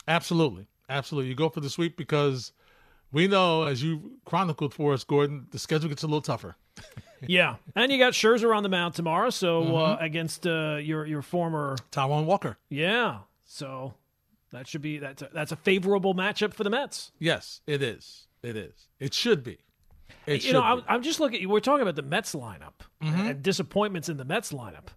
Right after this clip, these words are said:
Speaker 1: Yes.
Speaker 2: Whew, that Phillies lineup. Talk
Speaker 1: Yeah, it's
Speaker 2: about
Speaker 1: not
Speaker 2: some
Speaker 1: good. <laughs>
Speaker 2: disappointments there.
Speaker 1: Yeah, but they've had a ton of injuries, too.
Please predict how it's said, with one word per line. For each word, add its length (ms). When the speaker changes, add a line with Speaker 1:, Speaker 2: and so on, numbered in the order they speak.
Speaker 1:
Yes. 240
Speaker 2:
Whew, 300
that 200
Phillies 440
lineup. 400
Talk 160
Speaker 1:
Yeah, 60
it's 80
Speaker 2:
about 80
Speaker 1:
not 120
Speaker 2:
some 120
Speaker 1:
good. 60
<laughs> 80
Speaker 2:
disappointments 600
there. 520
Speaker 1:
Yeah, 260
but 100
they've 140
had 160
a 80
ton 260
of 80
injuries, 480
too. 280